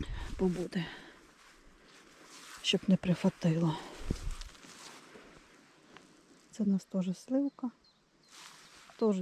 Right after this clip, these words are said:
цвіла дуже гарно, дуже рясно, але нічого немає. Вишня.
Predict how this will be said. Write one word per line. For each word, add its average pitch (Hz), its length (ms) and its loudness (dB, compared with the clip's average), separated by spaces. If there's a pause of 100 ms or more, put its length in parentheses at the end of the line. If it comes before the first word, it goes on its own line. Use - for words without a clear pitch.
цвіла 185 380 0
дуже 180 460 -2
гарно, 214 340 0
дуже 185 360 0
рясно, 240 520 -2
але 185 280 0 (2250)
нічого 190 320 4
немає. 160 380 -2 (2750)
Вишня. 226 560 6